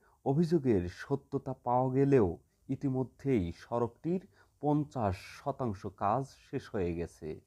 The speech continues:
তড়িঘড়ি করে কাজ করার ফলে ঢালাইয়ের পর কিউরিং না করেই ফেলে রাখা হয়েছে। এর ফলে ঢালাইয়ের বেশিরভাগ স্থানে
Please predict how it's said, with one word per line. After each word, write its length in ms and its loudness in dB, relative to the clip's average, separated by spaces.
তড়িঘড়ি 500 4
করে 260 -4
কাজ 220 -2
করার 220 0
ফলে 340 -4
ঢালাইয়ের 440 0
পর 280 0
কিউরিং 340 0
না 160 0
করেই 380 0
ফেলে 300 4
রাখা 180 -4
হয়েছে। 480 -8
এর 140 0
ফলে 340 0
ঢালাইয়ের 460 2
বেশিরভাগ 560 0
স্থানে 420 0